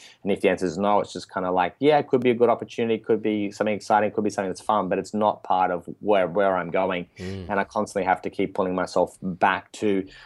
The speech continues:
Speaker 1: the, the vision that I have. Otherwise, you know, I end up getting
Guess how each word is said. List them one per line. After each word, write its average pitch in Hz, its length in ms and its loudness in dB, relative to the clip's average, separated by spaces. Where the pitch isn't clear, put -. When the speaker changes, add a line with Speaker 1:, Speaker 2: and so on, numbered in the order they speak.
Speaker 1:
the, 98 340 4
the 98 80 2
vision 95 380 0
that 90 100 2
I 87 140 2
have. 113 420 0
Otherwise, 95 640 0
you 95 60 -8
know, 90 80 -4
I 90 80 -4
end 87 180 -2
up - 160 -2
getting 90 240 -2